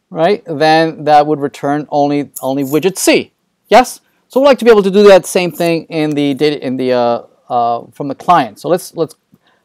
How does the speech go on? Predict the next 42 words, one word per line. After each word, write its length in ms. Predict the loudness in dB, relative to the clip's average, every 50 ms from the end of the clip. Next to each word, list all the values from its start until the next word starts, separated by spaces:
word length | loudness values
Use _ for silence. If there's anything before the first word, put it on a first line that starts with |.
| _ _ -20 -6
from 240 | 0 2 2 2 2
the, 180 | 2 2 2 2
uh, 160 | 2 2 0
from 200 | -2 -6 -6 -4
J 140 | -4 -4 -4
P 200 | -4 -4 -2 -2
A. 160 | -2 -2 -2
So 120 | -4 -8
let's 120 | -8 -8 -6
copy 360 | -2 2 2 2 2 4 4
that. 320 | 6 6 6 4 2 _ _ _ _ _ _ _ _ -4
Let's 180 | -4 -4 -2 0
head 140 | 2 4
over 500 | 6 6 6 6 4 4 2 0 -4 -10 _
to 320 | -4 0 4 4 6 4 4
the, 280 | 2 -2 0 2 4
um, 640 | 4 4 4 4 2 2 0 -2 -4 -6 -8 -10 _ _ _ _ _ _ _ _ _ _ _
to 100 | -8 -8
the 60 | -8
code. 460 | -6 0 4 6 6 8 6 6 2 _ _ _ _ _ _ _ _
So 180 | -2 0 0 2
somehow 440 | 2 2 2 4 4 6 6 6
we 100 | 8 8
need 160 | 6 6 4 4
to 260 | 4 6 6 6 4
do 280 | 2 0 2 4 6
this 200 | 6 6 6 4
here, 360 | 2 2 2 4 2 2 -2 -10 -18 -20 -20 _ -20 -20 -16 _
right? 200 | 2 2 4 4
We 100 | 4 4
want 240 | 6 4 4 6 6
that 280 | 4 4 4 2 -4 -14
query. 500 | -2 2 6 6 8 6 6 4 0 -8 -14 -20
No-, 260 | -14 -6 -2 0 2
notice 300 | 4 6 6 6 6 4
that 220 | 4 4 2 2 2
the 300 | 0 2 2 2 2 0
repository 760 | -2 -4 -4 -2 2 2 4 4 2 2 2 4 2 2 2 -4 _ _
can't 260 | -2 -2 0 0 0
really 200 | 0 0 0 2
help 260 | 4 4 4 4 2
us. 260 | -2 -4 -6 -8 -16